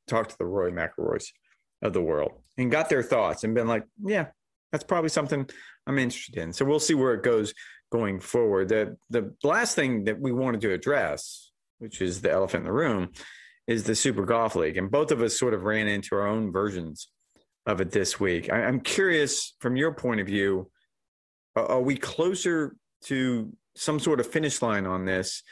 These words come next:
or is it just, w-, we're still just staring down the abyss?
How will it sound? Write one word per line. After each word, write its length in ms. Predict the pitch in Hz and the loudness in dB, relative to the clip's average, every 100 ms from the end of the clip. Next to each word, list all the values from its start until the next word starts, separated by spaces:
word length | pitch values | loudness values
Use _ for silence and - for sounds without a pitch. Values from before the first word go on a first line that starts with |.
| - _ _ | -20 _ _
or 100 | 110 | 0
is 80 | 104 | 2
it 80 | 101 | 2
just, 640 | 110 110 - - - - _ - | 2 2 0 -6 -10 -12 _ -8
w-, 240 | 117 110 | -4 -2
we're 160 | 110 113 | 0 -2
still 280 | - 127 107 | 2 2 2
just 200 | 98 - | 0 0
staring 260 | 107 98 | 0 0
down 200 | 95 87 | 0 0
the 100 | 87 | -2
abyss? 460 | 76 57 - - | -4 -6 -10 -12